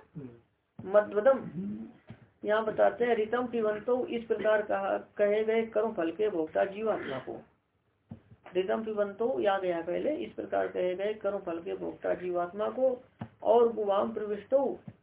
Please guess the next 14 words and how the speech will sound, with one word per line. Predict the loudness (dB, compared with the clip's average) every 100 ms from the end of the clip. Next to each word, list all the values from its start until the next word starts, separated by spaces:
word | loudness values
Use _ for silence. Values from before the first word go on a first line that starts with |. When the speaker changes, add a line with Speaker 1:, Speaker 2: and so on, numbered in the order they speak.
| -6
Speaker 2:
इस | -6 -6 -12 _ _ _ _ _ -8
इति | -4 -4
उक्त | -2
रीत्या, | -2 -2 -2 2 2 2
इस | -4 -4
कही | -2 0 0
रीति, | -4 -6 -12 -12 _ _ -8
इस | -6
प्रकार | -6 2 4 4
कही | 0 0
हुई | -2 -6
रीति | -8 -8 -6
के | -6
अनुसार | -6 0 0 0